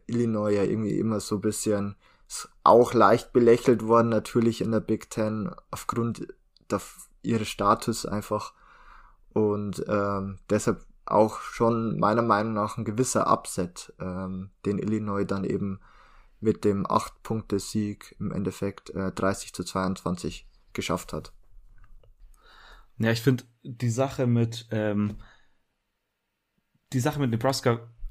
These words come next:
Speaker 2: find ich irgendwie so schwierig, weil eigentlich dachte man, dass sie, ja, mittelmäßig dieses Jahr sein werden. Und Illinois wird halt so der Prügelknabe,
Speaker 1: Ja.
Speaker 2: sa-,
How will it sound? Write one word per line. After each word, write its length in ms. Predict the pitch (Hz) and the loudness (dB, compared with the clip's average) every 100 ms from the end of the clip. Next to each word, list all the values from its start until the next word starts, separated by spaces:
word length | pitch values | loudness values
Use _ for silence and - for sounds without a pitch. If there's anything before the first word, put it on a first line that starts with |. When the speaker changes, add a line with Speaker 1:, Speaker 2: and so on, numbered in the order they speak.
| - | -2
Speaker 2:
find 160 | 131 | 2
ich 60 | 120 | 4
irgendwie 200 | 127 113 | 6 4
so 100 | 110 | 2
schwierig, 300 | 123 139 107 | 4 6 6
weil 140 | 107 | 4
eigentlich 300 | 104 123 123 | 2 0 0
dachte 240 | - 120 117 | 0 0 4
man, 140 | 110 | 4
dass 180 | 107 107 | 4 2
sie, 320 | 107 104 104 _ _ _ _ _ _ _ | 0 0 -2 _ _ _ _ _ _ _
ja, 200 | 110 107 | 4 6
mittelmäßig 640 | 107 147 151 127 131 - 117 | 6 8 8 8 6 2 0
dieses 240 | 120 113 | -2 2
Jahr 120 | 117 | 0
sein 320 | 110 107 113 | 4 4 4
werden. 300 | 123 135 160 - _ _ _ | 4 2 0 -8 _ _ _
Und 200 | 127 127 | 4 6
Illinois 440 | 131 120 117 135 | 8 8 10 8
wird 160 | 127 113 | 6 6
halt 260 | 113 113 | 4 4
so 140 | - 107 | 2 2
der 220 | 107 104 | 4 2
Prügelknabe, 800 | 101 143 151 120 - 107 107 127 | 4 6 8 6 4 4 6 6
Speaker 1:
Ja. 120 | 104 | 6
Speaker 2:
sa-, 140 | 98 | 4